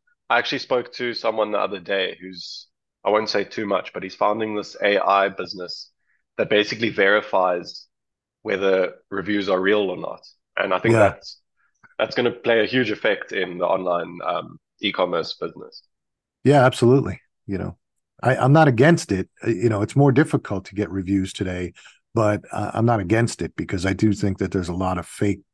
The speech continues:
Speaker 2: garbage out there, and, uh, it does affect the whole business and the whole world.
Speaker 1: Yeah, hundred percent. I was looking into e-commerce a couple months ago, and all the videos are just telling me to make fake reviews. <laughs> And it,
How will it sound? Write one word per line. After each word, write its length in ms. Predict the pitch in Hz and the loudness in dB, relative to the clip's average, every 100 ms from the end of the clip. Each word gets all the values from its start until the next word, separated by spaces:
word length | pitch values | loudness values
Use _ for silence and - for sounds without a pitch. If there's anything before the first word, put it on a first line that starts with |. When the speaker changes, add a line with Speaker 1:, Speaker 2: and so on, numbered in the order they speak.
| _ | _
Speaker 2:
garbage 400 | - 98 92 92 | -6 -4 -4 -4
out 220 | 87 82 | -6 -6
there, 220 | - 85 82 | -6 -8 -6
and, 260 | 85 82 | -8 -10
uh, 180 | 82 - | -10 -8
it 100 | 98 | -8
does 220 | - 98 87 | -4 -2 -4
affect 380 | - 101 95 - | -4 -4 -4 -6
the 100 | - | -4
whole 160 | 92 | -2
business 480 | 80 92 95 85 - | -2 -4 -6 -10 -10
and 120 | 85 | -8
the 40 | 85 | -6
whole 140 | 85 | -6
world. 340 | 82 92 95 - _ _ _ _ _ _ 95 | -6 -6 -8 -12 _ _ _ _ _ _ -2
Speaker 1:
Yeah, 180 | 98 | 2
hundred 280 | 95 101 95 | 2 0 -6
percent. 380 | - - 95 - | -6 -2 -2 2
I 160 | 101 107 | 2 4
was 300 | 113 92 110 | 4 0 -2
looking 280 | 110 - | -2 -2
into 220 | 117 110 107 | -4 -4 -6
e-commerce 600 | 107 - 104 101 95 - | -6 -2 0 0 -6 -8
a 40 | |
couple 240 | - 92 95 | -10 -10 -2
months 320 | 95 95 - | -2 -2 -8
ago, 140 | 87 | -8
and 200 | 92 - - _ _ _ _ _ _ | -8 -8 -10 _ _ _ _ _ _
all 160 | 107 113 | 0 2
the 120 | 113 | 4
videos 420 | 98 107 107 92 | 4 4 4 2
are 80 | 90 | -2
just 220 | 85 - | -6 -10
telling 260 | 101 92 95 | -6 -6 -4
me 160 | 92 | -6
to 320 | 90 95 90 85 _ _ - | -6 -6 -6 -8 _ _ -4
make 220 | 95 95 | -4 -2
fake 300 | - 98 - | -2 -2 -4
reviews. 460 | 90 101 90 76 - | -6 -4 -4 -8 -10
<laughs> 100 | - - - - 139 - 151 - | -6 -6 -8 -4 -2 2 0 2
And 120 | |
it, 80 | 156 | 2